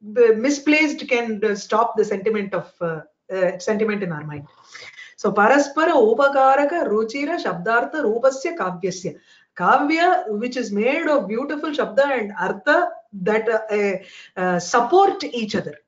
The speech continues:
that embellish the beauty of each other. "Tadrisha kavyasya upama utprekshadayaha alankaraha ye prachura alankaraha." Uh, prachura means, uh,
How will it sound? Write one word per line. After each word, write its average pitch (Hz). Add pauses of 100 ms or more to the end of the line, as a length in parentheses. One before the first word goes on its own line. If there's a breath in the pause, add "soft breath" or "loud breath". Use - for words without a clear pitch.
(300)
that 185
embellish 320
the 262
beauty 285
of 262
each 220
other. 175 (460 soft breath)
"Tadrisha 262
kavyasya 220
upama 220 (180)
utprekshadayaha 202
alankaraha 190 (240 loud breath)
ye 233
prachura 330
alankaraha." 226 (480 loud breath)
Uh, 196 (160)
prachura 262
means, 294
uh, 196